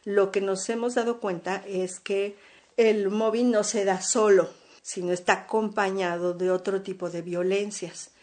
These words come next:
Y son violencias que están interconectadas o que primero se da una y después se da la otra, o que se da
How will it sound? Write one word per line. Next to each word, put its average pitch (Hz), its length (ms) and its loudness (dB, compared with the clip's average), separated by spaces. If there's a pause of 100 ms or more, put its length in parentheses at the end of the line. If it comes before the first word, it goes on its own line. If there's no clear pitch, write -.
(340)
Y 226 100 -4
son 214 360 2
violencias 214 600 2
que 190 100 -6
están 185 320 -2
interconectadas 185 1200 -2
o 190 260 -2
que 226 420 4
primero 185 380 -2
se 190 180 -4
da 190 160 -2
una 233 480 -6
y 185 60 -4
después 156 340 -14
se 165 120 -10
da 156 100 -8
la 160 180 -4
otra, 208 480 -2
o 156 140 -16
que 160 120 -12
se 170 280 -8
da 196 340 0